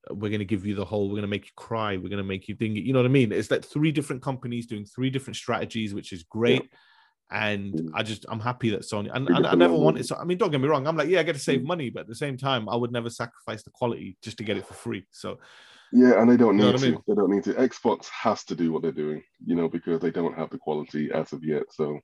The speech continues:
Speaker 2: Sony's in a
Speaker 1: Mm.
Speaker 2: good position. They can just chill, even though the whole trend of the market looks like it's gonna be heading towards a more subscription-based,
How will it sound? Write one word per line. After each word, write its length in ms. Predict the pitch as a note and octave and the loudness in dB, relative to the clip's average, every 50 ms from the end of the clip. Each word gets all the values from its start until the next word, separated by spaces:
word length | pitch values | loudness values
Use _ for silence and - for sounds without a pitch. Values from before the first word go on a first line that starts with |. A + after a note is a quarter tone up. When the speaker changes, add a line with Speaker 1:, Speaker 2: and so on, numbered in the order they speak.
| _ - - - _ _ _ _ - | _ -20 -20 -20 _ _ _ _ -2
Speaker 2:
Sony's 300 | - A#2 A2 G#2+ G2 F#2 | 2 4 6 6 6 6
in 80 | F#2 F2 | 4 4
a 20 | |
Speaker 1:
Mm. 60 | - | 4
Speaker 2:
good 120 | F2+ E2 - | 2 -2 -2
position. 380 | D#2+ E2 E2+ E2 - F2+ E2+ | -2 -2 -2 -2 -2 -2 -2
They 140 | E2+ F2+ E2+ | -2 -2 -4
can 120 | E2+ F2 | -2 -2
just 200 | E2 D#2+ - - | -4 -4 -4 -6
chill, 280 | - - F2+ E2 D#2+ D#2+ - _ _ _ _ _ | -6 -4 -2 0 0 -2 -4 _ _ _ _ _
even 220 | G2+ G2+ F#2 F#2+ | 0 2 2 4
though 180 | G2 G2 F#2 F2+ | 4 4 4 2
the 100 | F2+ E2 | 2 0
whole 300 | - G2 F#2 F2+ F2+ - - - _ _ _ _ _ - | -2 -2 -4 -4 -6 -8 -12 -20 _ _ _ _ _ -10
trend 300 | - - G2 F#2 F#2 F2+ | -4 -2 0 2 2 0
of 60 | E2 | -2
the 80 | E2+ E2+ | -2 -2
market 340 | F2 F2 F2 E2+ - E2 E2+ | 0 0 -2 -2 -4 -4 -6
looks 220 | E2+ - - - | -6 -6 -6 -6
like 140 | F#2 F2 - | -6 -4 -4
it's 100 | F2+ E2+ | -6 -6
gonna 160 | - D#2+ E2 | -6 -4 -2
be 80 | E2 E2 | -2 -2
heading 240 | D#2 E2+ D#2+ E2+ E2+ | -2 -2 -4 -4 -4
towards 300 | E2+ E2+ E2 E2 D#2+ E2+ | -4 -4 -4 -4 -2 -2
a 140 | E2 E2 D#2+ | -2 -2 -2
more 180 | E2 E2+ E2+ E2 - | -2 -2 -2 -2 -4
subscription-based, 880 | - - - - F2 - _ F2 E2 E2+ E2 E2 E2 - _ _ _ | -8 -12 -12 -10 -10 -8 _ -6 -4 0 0 0 0 -2 _ _ _